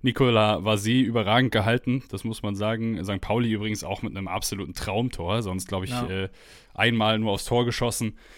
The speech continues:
Speaker 1: Ähm, <clears throat> Nicolas Vasy, acht Paraden, ähm, das ist dann schon, äh, ja, aussagekräftig.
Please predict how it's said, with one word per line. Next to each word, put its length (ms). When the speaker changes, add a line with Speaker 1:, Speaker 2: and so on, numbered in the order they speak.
Speaker 1:
Ähm, 440
<clears throat> 0
Nicolas 840
Vasy, 300
acht 280
Paraden, 600
ähm, 560
das 180
ist 160
dann 80
schon, 460
äh, 280
ja, 200
aussagekräftig. 1000